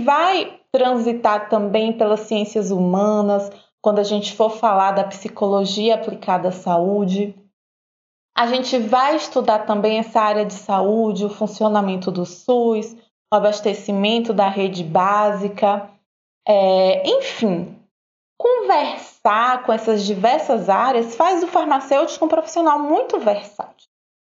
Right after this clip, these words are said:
Não é à toa que a gente consegue atuar em mais de cento e trinta especialidades.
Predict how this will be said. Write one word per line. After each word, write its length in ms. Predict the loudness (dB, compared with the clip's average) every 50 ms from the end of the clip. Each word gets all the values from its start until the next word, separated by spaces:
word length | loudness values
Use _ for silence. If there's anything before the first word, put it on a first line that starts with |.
| _ _ _
Não 80 | -2 0
é 140 | 0 2 0
à 140 | -2 -2 0
toa 280 | 0 2 4 4 2 0
que 80 | -2 -4
a 40 |
gente 220 | -4 -4 -4 -4 -2
consegue 480 | -2 -2 -2 2 2 2 2 2 2
atuar 300 | 0 -2 0 0 0 0
em 120 | 0 0 0
mais 300 | 0 0 0 0 -2 -4
de 80 | -6
cento 480 | -6 -8 -10 _ -6 -4 -4 -2 -2 -2
e 60 | -2
trinta 320 | -2 -2 -4 -4 -4 -4 -6
especialidades. 1120 | -8 -4 -4 -4 -2 0 0 2 2 2 2 2 2 2 2 0 -2 -4 -10 -16 -18 _